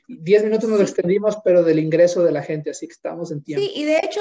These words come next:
Speaker 2: y de hecho hay un, hay un par de consultas que me, que me gustaría hacerles y ahí, eh, se las voy a compartir de las personas que nos han ido consultando. Igual, eh, hemos tenido, eh, nuestra gerente Daniela Carrasco junto a Fra-, Francisco Mena,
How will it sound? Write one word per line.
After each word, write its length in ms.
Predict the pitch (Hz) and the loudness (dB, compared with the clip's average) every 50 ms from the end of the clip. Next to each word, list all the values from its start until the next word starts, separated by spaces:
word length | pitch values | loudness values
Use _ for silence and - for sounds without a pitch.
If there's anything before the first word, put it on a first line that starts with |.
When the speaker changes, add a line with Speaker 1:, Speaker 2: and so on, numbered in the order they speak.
| 359 - | -2 -2
Speaker 2:
y 80 | - | -2
de 140 | 302 294 294 | -2 0 -2
hecho 180 | 320 311 - 381 | -2 -2 0 0
hay 180 | 370 370 370 | 0 2 0
un, 260 | 370 370 349 320 285 - | 0 -2 -4 -6 -6 -4
hay 160 | - 294 349 | -2 -2 -2
un 100 | 349 330 | -2 0
par 160 | 349 339 339 | 0 2 2
de 100 | 359 359 | 2 0
consultas 500 | 349 277 254 254 254 320 302 320 311 311 - - | 0 -2 -2 -2 -2 -4 -4 -4 -4 -6 -6 -6
que 120 | 311 269 | -4 -2
me, 200 | 247 226 - - | -2 -2 -2 -4
que 80 | 233 226 | -6 -6
me 120 | 226 220 | -4 -4
gustaría 420 | 220 233 - - 226 220 254 277 | -6 -6 -6 -6 -6 -6 -4 -6
hacerles 480 | 277 262 262 277 294 285 285 294 302 262 | -6 -6 -8 -8 -6 -6 -6 -6 -8 -8
y 220 | 240 247 233 220 | -8 -8 -6 -6
ahí, 560 | 208 202 202 220 233 233 240 240 233 233 - - | -6 -6 -6 -6 -6 -6 -8 -8 -8 -10 -10 -8
eh, 320 | 208 202 196 196 190 190 | -8 -6 -6 -6 -6 -6
se 140 | 190 226 214 | -6 -6 -8
las 120 | 196 208 202 | -8 -8 -6
voy 120 | 220 226 | -4 -4
a 100 | 233 226 | -4 -4
compartir 480 | 233 240 233 220 226 208 214 - 233 247 | -6 -10 -10 -8 -10 -10 -8 -8 -6 -6
de 80 | 240 | -6
las 120 | 233 226 - | -6 -8 -10
personas 360 | 208 190 - 214 208 220 208 | -12 -12 -12 -12 -12 -10 -8
que 140 | - 214 208 | -8 -8 -6
nos 160 | 196 196 208 | -8 -8 -8
han 340 | 202 208 208 202 196 196 185 | -8 -8 -8 -10 -10 -12 -10
ido 260 | - 208 208 208 208 | -8 -6 -4 -4 -4
consultando. 560 | 214 208 208 220 220 226 - 285 285 269 240 | -6 -8 -6 -8 -8 -6 -4 -2 -2 0 0
Igual, 360 | 226 208 220 220 220 233 226 - - _ _ _ - | 0 2 2 2 2 0 -4 -10 -18 _ _ _ -10
eh, 640 | - 214 208 214 208 202 196 196 185 190 - - - | -6 -4 -2 -2 -2 -2 -4 -4 -6 -8 -10 -10 -8
hemos 220 | 233 240 240 240 | -6 -4 -4 -4
tenido, 640 | 247 247 220 226 233 226 233 247 240 240 233 202 - | -4 -6 -6 -6 -6 -4 -2 -2 0 0 0 0 -2
eh, 300 | 214 208 202 196 196 196 208 | -2 -2 -2 -4 -4 -6 -8
nuestra 280 | 202 196 202 - 208 | -12 -12 -12 -10 -8
gerente 300 | 208 196 185 214 208 226 | -6 -4 -4 -4 -2 -4
Daniela 340 | 220 214 220 214 214 220 220 | -4 -4 -4 -4 -4 -4 -4
Carrasco 380 | 226 220 226 226 226 - 226 214 | -6 -8 -8 -8 -10 -12 -14 -14
junto 420 | 214 220 214 208 208 - 190 185 | -14 -12 -12 -12 -6 -2 -2 0
a 260 | 185 175 175 175 - | 0 0 -2 -4 -6
Fra-, 240 | - 208 185 - - | -6 -6 -6 -6 -6
Francisco 460 | - 196 190 190 220 214 - - 240 | -6 -6 -4 -4 -6 -6 -4 -2 -2
Mena, 340 | 240 240 233 233 254 247 | 0 0 -2 -2 -6 -10